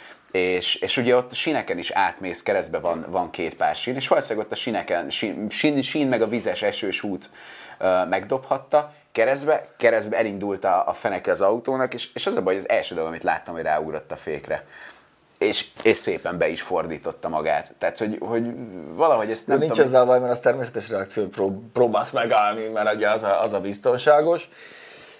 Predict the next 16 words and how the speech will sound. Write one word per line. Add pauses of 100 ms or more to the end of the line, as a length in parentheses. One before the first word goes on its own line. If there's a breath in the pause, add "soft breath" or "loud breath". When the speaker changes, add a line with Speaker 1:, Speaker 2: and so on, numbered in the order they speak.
(480 loud breath)
Speaker 2:
Van,
aki
így
csinálja,
van,
aki (160)
úgy
csinálja.
Speaker 1:
Hát
igen,
csak
így, (440)
tény,
hogy
megállsz,
csak